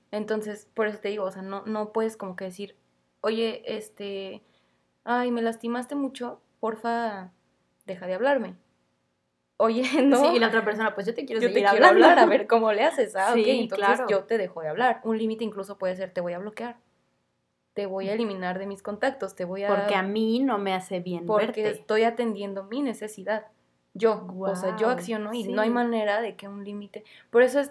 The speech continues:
Speaker 1: es que está mucho esto de, "Es que no estás respetando mis límites", güey, pues respétalos tú, o sea,
Speaker 2: Sí.
Speaker 1: póntelos tú. No,
Speaker 2: Sí,
Speaker 1: no
Speaker 2: ponte el
Speaker 1: me,
Speaker 2: límite tú.
Speaker 1: no me hagas una prohibi-,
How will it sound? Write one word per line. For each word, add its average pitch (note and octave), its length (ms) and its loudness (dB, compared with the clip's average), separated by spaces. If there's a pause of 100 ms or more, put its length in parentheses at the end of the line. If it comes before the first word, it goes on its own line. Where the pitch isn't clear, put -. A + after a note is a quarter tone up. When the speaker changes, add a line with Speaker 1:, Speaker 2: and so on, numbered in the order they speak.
(120)
Speaker 1:
es A#3 140 -2
que - 160 -6
está A3 180 0
mucho A3+ 220 -4
esto A3+ 160 -6
de, G3+ 180 -6
"Es - 120 -14
que C4 100 -10
no B3+ 40 -8
estás C4 220 -6
respetando G#3+ 460 -8
mis F#3+ 160 -14
límites", F#3+ 320 -12
güey, G3 160 -10
pues A3 260 -6
respétalos F3+ 640 -6
tú, C4 160 -6
o F#4+ 160 -12 (400)
sea, - 260 -8 (120)
Speaker 2:
Sí. - 160 -14
Speaker 1:
póntelos B3 560 0
tú. D#4 280 -6 (840)
No, G#3+ 120 -4
Speaker 2:
Sí, A3 140 0
Speaker 1:
no G#3+ 120 0
Speaker 2:
ponte A3 260 4
el A#3 60 0
Speaker 1:
me, A3 40 0
Speaker 2:
límite A3+ 320 -2
tú. G#3 160 -10
Speaker 1:
no A3+ 160 -2
me G#3 280 -6
hagas G3+ 380 -10
una G3+ 220 -8
prohibi-, G#3+ 320 0